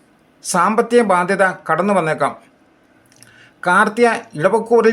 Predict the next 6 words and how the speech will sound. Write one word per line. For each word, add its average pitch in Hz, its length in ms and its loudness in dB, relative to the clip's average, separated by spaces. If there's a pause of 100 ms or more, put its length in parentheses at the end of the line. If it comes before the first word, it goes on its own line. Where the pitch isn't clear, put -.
ജനിച്ചവർക്ക് 180 520 -2 (640)
ശോഭനമായ 208 640 2
സ്ഥിതി 185 260 -4 (220)
ഉണ്ടാകുന്നതാണ്. 170 640 -2 (1120)
ശനി 214 240 2 (100)
രാഹു 202 240 4